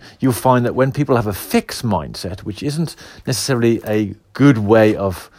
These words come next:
of approaching life, then they'll often say,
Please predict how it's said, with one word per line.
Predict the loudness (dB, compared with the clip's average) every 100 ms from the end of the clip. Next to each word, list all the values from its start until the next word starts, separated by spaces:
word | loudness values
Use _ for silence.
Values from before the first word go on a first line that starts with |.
| -20 -20 _
of | -12 -8
approaching | -8 -8 2 4 4 -2 -6 -6
life, | -8 -10 -16 -18 -20 -20 _
then | 2 2 2
they'll | 4 4
often | 4 -2 -4 -6
say, | -2 -2 -2